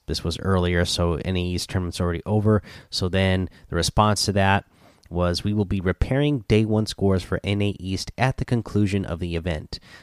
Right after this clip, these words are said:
Please note that placement may shift. Any, and any matches played outside the ten match limit will not count. We'll keep you updated on when the leaderboards are finalized."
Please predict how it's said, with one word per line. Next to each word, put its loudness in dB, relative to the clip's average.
Please 4
note 4
that -2
placement -2
may 2
shift. -2
Any, 0
and 2
any 0
matches -2
played -2
outside 0
the -2
ten -4
match -4
limit 2
will -4
not -4
count. -6
We'll -6
keep -4
you -2
updated 0
on -2
when 0
the 0
leaderboards -2
are 2
finalized." -4